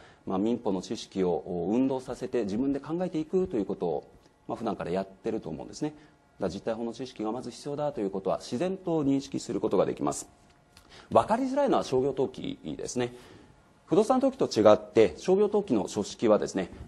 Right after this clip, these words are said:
議案第何号、本店移転とか、議案第何、第何号、募集株式の発行とか、その会社がやろうとしている、求めている効果が見えています。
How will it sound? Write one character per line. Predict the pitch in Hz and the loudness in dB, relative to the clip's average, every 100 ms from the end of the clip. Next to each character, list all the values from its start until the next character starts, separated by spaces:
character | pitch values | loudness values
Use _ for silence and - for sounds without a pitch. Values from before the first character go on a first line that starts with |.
| - - - | -20 -12 -4
議 | 95 147 | 4 6
案 | 170 139 | 6 4
第 | 165 123 | 4 4
何 | 113 104 | 2 0
号、 | - - - | -2 -8 -8
本 | - 127 | -6 -2
店 | 113 | -2
移 | 107 | -2
転 | 90 85 - | -2 -6 -10
と | - | -10
か、 | - 92 - - - | -2 -2 -4 -16 -8
議 | 95 | 2
案 | 113 98 | 2 4
第 | 123 | 2
何、 | 104 95 101 - | 0 -2 -4 -10
第 | 90 104 | -6 -4
何 | 95 98 85 | -2 -2 -2
号、 | 82 - - | -4 -4 -6
募 | |
集 | 95 123 | -6 -6
株 | 120 110 | -8 -10
式 | - | -8
の | 82 | -10
発 | - 85 - | -8 -12 -10
行 | - 90 - | -8 -8 -8
と | 87 | -8
か、 | 85 - - - - | -6 -8 -16 -20 -6
そ | 151 | -4
の | |
会 | 156 202 | 0 0
社 | 202 | 2
が | 190 | 4
や | 139 | 4
ろ | 165 | 2
う | |
と | 170 170 | -4 -10
し | - | -4
て | 156 | -2
い | 143 | -2
る、 | 135 - _ - | -4 -8 _ -6
求 | 147 262 | -4 -4
め | 262 | -2
て | 107 | -4
い | |
る | 92 | -4
効 | - 143 | -4 -4
果 | - 87 | -2 -4
が | 80 - - _ | -4 -6 -18 _
見 | 113 196 | 2 2
え | |
て | 202 - | 0 -6
い | |
ま | - | -10
す。 | - | -18